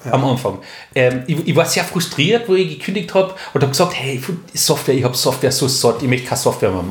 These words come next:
Speaker 2: mehr machen. Und, ähm, das Leben wollte aber und das Universum wollte aber, dass ich Software mache.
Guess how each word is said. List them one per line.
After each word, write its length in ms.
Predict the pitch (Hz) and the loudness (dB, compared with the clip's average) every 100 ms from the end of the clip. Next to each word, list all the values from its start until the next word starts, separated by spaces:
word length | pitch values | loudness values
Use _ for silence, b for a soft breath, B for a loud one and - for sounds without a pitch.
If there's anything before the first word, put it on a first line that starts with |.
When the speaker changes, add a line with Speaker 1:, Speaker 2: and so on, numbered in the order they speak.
| 98 | -4
Speaker 2:
mehr 140 | 123 104 | -4 -2
machen. 320 | 90 87 - B B B B | -2 -6 -10 B B B B
Und, 320 | - 131 131 131 | 2 4 4 4
ähm, 340 | 127 120 120 - B | 4 4 0 -8 B
das 140 | 143 131 | 0 2
Leben 460 | 143 151 175 131 | 4 4 4 2
wollte 260 | 117 123 120 | 2 2 2
aber 440 | 104 101 101 104 - | 2 4 2 2 -2
und 160 | 127 | -4
das 120 | 120 - | -4 0
Universum 500 | 131 117 135 - 120 | 2 4 2 2 2
wollte 220 | 127 127 | 4 4
aber, 140 | 107 | 4
dass 160 | 107 101 | 2 0
ich 80 | 117 | 0
Software 340 | 139 135 - 104 | 2 2 2 0
mache. 400 | 92 - - | 0 -4 0